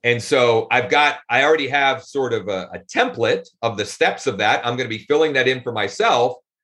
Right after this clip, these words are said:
And then we'll have, we'll have templates that we can run from. And your, but your unique, you already have that dialed in. It sounds like it's just that for you to be most effective with it right now, it's you having the conversation with the prospect.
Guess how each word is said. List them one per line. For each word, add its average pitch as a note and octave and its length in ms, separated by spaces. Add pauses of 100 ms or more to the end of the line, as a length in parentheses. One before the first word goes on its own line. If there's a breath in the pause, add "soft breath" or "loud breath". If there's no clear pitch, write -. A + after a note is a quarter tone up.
(160)
And A#2+ 120
then C3+ 120
we'll C3+ 160
have, C3+ 360
we'll A#2 180
have G2+ 100
templates C3 340
that C3+ 120
we A2 80
can F#2+ 160
run F#3 200
from. G#2 320 (260)
And B2 240
your, G#3+ 460
but B2+ 260
your G#3 260
unique, D#3+ 380
you E3+ 160
already D#3 220
have D3 180
that B2+ 200
dialed B2+ 260
in. F#3 160
It A#2+ 100
sounds A#2 340
like A#2+ 300
it's A#2 200
just C3+ 240
that B2+ 260 (760)
for C3 220
you D3 300
to A#2+ 320
be D#3 180
most C#3+ 280
effective F3+ 420
with C3 160
it A#2 80
right A#2+ 200
now, D#3 240
it's A2 180
you D3 300
having D3 300
the B2 60
conversation C3+ 560
with B2 140
the F#2+ 60
prospect. - 480